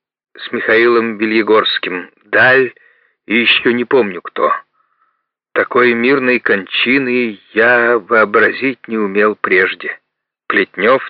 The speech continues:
Теплякову, двадцать девятое мая тысяча восемьсот тридцать седьмого года. Диван, на котором лежал умирающий Пушкин, был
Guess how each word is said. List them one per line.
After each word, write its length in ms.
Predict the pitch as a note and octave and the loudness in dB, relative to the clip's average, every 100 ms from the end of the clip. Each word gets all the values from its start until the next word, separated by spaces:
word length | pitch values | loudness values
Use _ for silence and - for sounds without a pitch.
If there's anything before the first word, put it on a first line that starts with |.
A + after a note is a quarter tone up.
| - | -10
Теплякову, 680 | A2+ A#2+ A#2 - A#2+ F2 - _ _ - - _ | -4 -2 -2 2 2 0 -8 _ _ -20 -20 _
двадцать 460 | - A#2 A2+ - G#2 | -2 2 2 -2 -2
девятое 440 | A2 A#2 - G#2+ | 2 2 2 0
мая 320 | G2+ A#2 B2 | 2 2 2
тысяча 360 | A#2 - A2+ - | 2 -2 -4 -4
восемьсот 500 | G#2 F#2+ - A#2 G#2+ | -4 -6 -2 -2 -2
тридцать 400 | - A2 - G#2 | -4 -6 -6 -8
седьмого 380 | G2+ G2 G#2 G2+ | -6 0 0 2
года. 360 | F2+ E2+ - - _ _ _ _ _ _ _ _ _ _ _ _ _ _ _ _ _ _ _ _ _ _ _ _ _ - | 0 0 -2 -18 _ _ _ _ _ _ _ _ _ _ _ _ _ _ _ _ _ _ _ _ _ _ _ _ _ -20
Диван, 640 | G#2 B2+ A#2+ E3+ E3 D3 | -4 0 2 2 2 0
на 100 | B2+ | 0
котором 460 | B2+ - B2+ A#2 | -2 0 2 2
лежал 340 | A2+ A#2 A#2+ A#2 | 0 2 2 2
умирающий 840 | A2+ A2 A#2 A2+ G#2+ - - G#2 | 0 2 2 2 0 0 -2 -4
Пушкин, 680 | - A2+ G#2+ - - E2+ D#2+ - _ _ _ _ _ _ | -10 -8 -4 -4 -6 -8 -8 -14 _ _ _ _ _ _
был 400 | F2 G2 C#3+ C#3+ | -12 -2 0 0